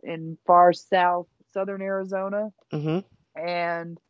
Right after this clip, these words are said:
Speaker 1: I do believe they have a lab, and they might be testing for terpenes. But as a general rule in Arizona, you do not hear about test results in general, let alone testing for terpenes, which I do believe is gonna be the future of how we choose our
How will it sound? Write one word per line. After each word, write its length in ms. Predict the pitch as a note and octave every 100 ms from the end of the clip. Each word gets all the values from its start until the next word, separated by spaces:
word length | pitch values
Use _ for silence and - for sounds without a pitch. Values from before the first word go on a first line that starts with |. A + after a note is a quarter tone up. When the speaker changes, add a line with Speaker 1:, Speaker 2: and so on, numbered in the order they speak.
| _ _ _
Speaker 1:
I 80 | G3
do 180 | F#3 B3
believe 300 | C4+ C4 A#3
they 120 | A#3
have 160 | G#3 G3+
a 40 |
lab, 340 | G3 F#3+ F#3+ F#3+
and 180 | E3+ F3
they 180 | A3 B3+
might 380 | A3 A3 G#3+
be 120 | G#3 G3
testing 460 | - D#3 - D3
for 120 | D3
terpenes. 720 | C#3+ C#3+ C#3 C#3 C3 C3+ D3+ - _ - -
But 220 | G#3 G#3+ -
as 240 | G#3 A3
a 80 | G#3+
general 520 | F3+ G#3+ G#3+ G#3 F#3+
rule 320 | F#3 F#3+ F#3
in 100 | E3 E3
Arizona, 640 | E3 E3 D#3+ D#3+ D#3+ D#3
you 200 | D#3 D#3+
do 160 | D#3
not 300 | D3+ D3+ D3
hear 400 | - - E3 D#3
about 640 | D3 C#3+ C#3+ C#3 C3+ C3+ A#2 _ _ _ _ _ _ _ _ _ _ _ E3+ C#3 _ -
test 360 | F#3 F#3 -
results 540 | F#3 D#3+ D#3+ D#3+ D#3 -
in 200 | D3+ C#3+
general, 520 | E3 D#3+ D#3 D3+ C#3+
let 160 | C#3+ C#3
alone 460 | C#3+ C#3+ C#3+ C#3
testing 500 | C#3+ C#3+ B2+ - C3+
for 140 | - -
terpenes, 640 | - G#3 G3+ C#3+ B2 B2
which 240 | D3+ E3+ E3+
I 140 | F3
do 220 | E3 G3+
believe 320 | G3 G#3+ G#3 F#3+
is 120 | E3+
gonna 180 | F#3 E3+
be 140 | E3
the 140 | D#3
future 480 | - F#3 F3+ - E3
of 80 | D3+
how 220 | D#3 D#3+
we 120 | D#3 D3+
choose 420 | - F3 E3 D#3
our 140 | D3+